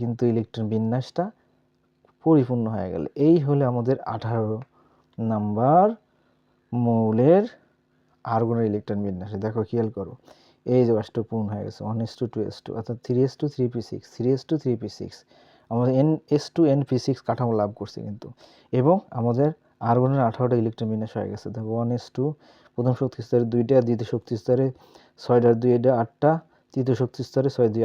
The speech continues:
আটটা। তাহলে আট, আট, ষোলো, আর এই দুই কত হলো? আঠারো। আশা করি তোমরা সবাই ইলেকট্রন বিন্যাসটা বুঝতে পারছো। পরবর্তী টিউটোরিয়ালে আমরা আঠারো পর থেকে একদম তিরিশ পর্যন্ত শিখব। পরবর্তী টিউটোরিয়ালের জন্য অবশ্যই তোমরা অপেক্ষা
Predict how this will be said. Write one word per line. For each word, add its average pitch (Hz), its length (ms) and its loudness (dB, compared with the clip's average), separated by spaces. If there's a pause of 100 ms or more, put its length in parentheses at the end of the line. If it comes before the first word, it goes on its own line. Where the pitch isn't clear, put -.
আটটা। - 260 -10
তাহলে 120 160 -4 (120)
আট, 120 180 -2
আট, 123 80 -2 (140)
ষোলো, 131 280 6 (440)
আর 113 120 -4
এই 110 100 2
দুই 110 100 0 (120)
কত 113 200 -4
হলো? 156 160 0 (140)
আঠারো। 98 280 -10 (420)
আশা 131 240 0
করি 131 220 4
তোমরা 123 180 0 (100)
সবাই 131 240 4 (540)
ইলেকট্রন 120 380 0
বিন্যাসটা 113 440 -4
বুঝতে 107 280 -10
পারছো। 92 260 -14 (600)
পরবর্তী 120 460 4
টিউটোরিয়ালে 135 480 2 (160)
আমরা 113 220 0 (720)
আঠারো 127 320 2 (100)
পর 120 100 6 (180)
থেকে 127 200 0 (380)
একদম 110 260 -4 (180)
তিরিশ 113 300 -4
পর্যন্ত 113 260 -4 (100)
শিখব। 104 220 -8 (520)
পরবর্তী 113 460 0
টিউটোরিয়ালের 113 440 -2
জন্য 110 200 -6
অবশ্যই 101 340 -10
তোমরা 101 240 -8
অপেক্ষা 95 280 -14